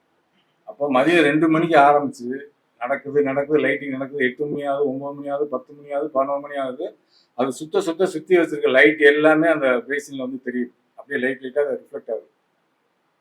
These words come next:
ஒர்க்கே ஆகல. சார் வந்து ஒரு பதினொரு மணிக்கு வந்தாங்க. வந்த உடனே அப்படி பார்த்தாங்க, பார்த்துட்டு திரும்ப அந்த மருது சார் சொன்னதை டக்கு, டக்கு, டக்குன்னு ஒரு இதை சொன்னது தெரியுமா, அதே மாதிரி லைட் இங்க டக்கு,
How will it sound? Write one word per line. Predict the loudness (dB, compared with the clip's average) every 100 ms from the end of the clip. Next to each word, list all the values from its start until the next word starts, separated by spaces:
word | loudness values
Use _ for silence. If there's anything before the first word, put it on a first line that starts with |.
| _ _
ஒர்க்கே | -12 2
ஆகல. | 4 4 4 2 0
சார் | 4 6 6
வந்து | 6
ஒரு | 4
பதினொரு | 4 2 0
மணிக்கு | -4 -4 -6
வந்தாங்க. | -4 -6 -6 -14 _
வந்த | -12 -4
உடனே | -2 2 2
அப்படி | 2 -2 -2
பார்த்தாங்க, | 0 0 -2 2
பார்த்துட்டு | 4 4 4 2 2 0 _ _ _ _ _ _
திரும்ப | -2 2 4
அந்த | 4
மருது | 4 4 4
சார் | 4 4
சொன்னதை | 4 2 2 2 0
டக்கு, | -2
டக்கு, | -2 -2
டக்குன்னு | -2 -2 0
ஒரு | -2 0
இதை | 0
சொன்னது | 0 -2
தெரியுமா, | -4 -4 -2 2
அதே | 2
மாதிரி | 4 2
லைட் | 2 2
இங்க | 0 -2
டக்கு, | -2 -4 -2